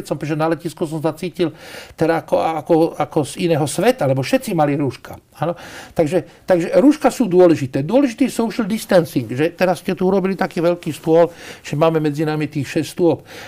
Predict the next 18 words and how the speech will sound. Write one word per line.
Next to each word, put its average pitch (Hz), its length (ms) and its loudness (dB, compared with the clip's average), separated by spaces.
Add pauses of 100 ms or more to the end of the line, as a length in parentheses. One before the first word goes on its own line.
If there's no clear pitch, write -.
(120)
Dôležité 226 560 0
je, 202 240 -6
že 180 120 0 (120)
sa 180 160 -2
snažíme 220 480 -2
nes-, 226 240 -4 (240)
nezhlukovať 202 640 -2
sa, 208 160 -6
nestretávať 190 800 -2
sa 202 160 -6
a - 80 -4
zriediť 170 720 2 (480)
tú 175 80 2
populáciu, 185 1040 2 (560)
čo 160 240 2
je, 151 400 2 (340)
čo 143 220 -2
je 135 240 0